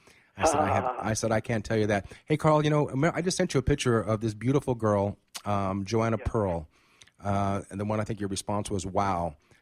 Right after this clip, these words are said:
Speaker 1: Uh, she's,
Speaker 2: That's an
Speaker 1: uh,
Speaker 2: understatement,
Speaker 1: yeah,
Speaker 2: actually.
Speaker 1: yeah, understatement. Yeah, she's got a new, a new show coming out, uh, again tonight. Um, it's gonna be every Monday, starting at six. The debut, um, uh,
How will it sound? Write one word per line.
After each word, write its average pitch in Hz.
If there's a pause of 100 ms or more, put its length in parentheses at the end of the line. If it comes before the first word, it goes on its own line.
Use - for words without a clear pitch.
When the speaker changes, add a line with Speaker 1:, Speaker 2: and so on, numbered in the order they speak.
(120)
Speaker 1:
Uh, 95
she's, 160
Speaker 2:
That's -
an 131
Speaker 1:
uh, 110
Speaker 2:
understatement, 139
Speaker 1:
yeah, 117 (160)
Speaker 2:
actually. 117
Speaker 1:
yeah, 107
understatement. 110
Yeah, 110
she's -
got 131
a -
new, 131 (340)
a 113
new 127
show 131
coming 123
out, 110
uh, 98 (100)
again 104
tonight. 113
Um, 92
it's -
gonna 104
be 104
every 120
Monday, 110 (300)
starting 143
at 113
six. -
The 123
debut, 123
um, 104
uh, 92